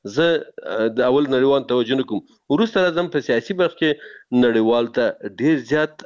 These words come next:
ارزښت لري. د ملګرو ملتونو اداره په دې کې چې حتی یو کور، یو بل قوم، یو ژبه، هغه کوشش کوي چې هغوی وساتي، هغوی ته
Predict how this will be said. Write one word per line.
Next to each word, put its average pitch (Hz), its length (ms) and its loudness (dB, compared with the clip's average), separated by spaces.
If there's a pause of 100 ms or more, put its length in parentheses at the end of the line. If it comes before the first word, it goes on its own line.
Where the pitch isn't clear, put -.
ارزښت 143 360 -2
لري. 143 300 0 (280)
د 107 180 2
ملګرو 107 380 0
ملتونو 117 400 0
اداره 107 360 0
په 104 140 -4
دې 110 260 0
کې 101 120 2 (400)
چې - 100 -6
حتی 113 420 0 (320)
یو 113 220 2
کور، 196 360 2
یو 139 280 2
بل 131 180 -2
قوم، 127 280 0
یو 110 180 4
ژبه، 123 360 0 (120)
هغه 117 320 0
کوشش - 300 -8
کوي 151 120 0
چې 117 140 -2 (380)
هغوی 117 380 2
وساتي، 139 580 0
هغوی 120 200 0
ته 113 240 -2